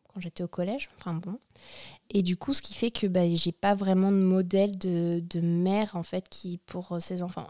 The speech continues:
Euh, par exemple, euh, une remarque toute bête qu'elle m'a faite, à, hum, quinze ans, j'ai perdu mon meilleur ami qui s'est suicidé. Et quand je suis allée, euh, quand je suis rentrée, que je lui ai annoncé,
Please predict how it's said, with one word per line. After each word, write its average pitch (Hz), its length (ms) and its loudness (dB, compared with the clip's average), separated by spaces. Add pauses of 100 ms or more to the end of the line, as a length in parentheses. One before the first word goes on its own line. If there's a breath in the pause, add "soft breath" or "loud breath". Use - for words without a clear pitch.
(140)
Euh, 170 180 -2 (240)
par 190 120 0
exemple, 190 400 2 (380)
euh, 170 260 -2 (100)
une 196 140 6
remarque 190 340 2
toute 220 160 -4
bête 240 180 2
qu'elle 202 180 2
m'a 185 100 2
faite, - 380 -6 (100)
à, 180 200 2
hum, 175 300 2
quinze 180 300 0
ans, 208 80 6
j'ai 208 120 2
perdu 185 240 2
mon 226 80 4
meilleur 196 260 2
ami 175 260 0 (460)
qui - 120 -20
s'est 190 120 -8
suicidé. 185 580 -2 (460)
Et 180 60 -10
quand 175 120 -2
je 170 60 -2
suis 202 160 0
allée, 226 340 6
euh, 175 400 4 (140)
quand 196 80 0
je - 60 -2
suis 202 80 -2
rentrée, 196 300 0
que 220 100 2
je 170 100 2
lui 170 60 4
ai 180 40 4
annoncé, 208 480 2